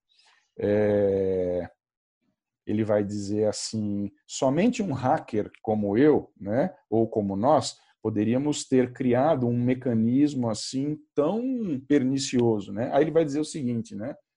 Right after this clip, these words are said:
Abre aspas, "Só Deus sabe o que as redes sociais farão com o cérebro dos nossos filhos", fecha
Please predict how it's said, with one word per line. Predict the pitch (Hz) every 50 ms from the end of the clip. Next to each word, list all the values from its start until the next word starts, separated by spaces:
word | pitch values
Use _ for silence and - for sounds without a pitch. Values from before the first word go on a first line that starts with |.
| _ _ _ _ _ _ _ -
Abre | - 120 120 123 120 117
aspas, | 107 101 98 - - - 98 -
"Só | - - 208 247 254
Deus | 180 143 147 151 180 202 - -
sabe | - 170 135 143 160 165 127 113 113
o | 113
que | 113 135
as | 123 120
redes | - - 117 113 113
sociais | - 123 117 - - 120 110 113 127 127
farão | - - 175 170 170 147 120 117 120 127
com | 127 143 143
o | 143
cérebro | - - 110 101 104 101 110 113
dos | 113 113 117
nossos | 113 101 92 90 - - 113 -
filhos", | - - 92 85 80 131 - -
fecha | - - - -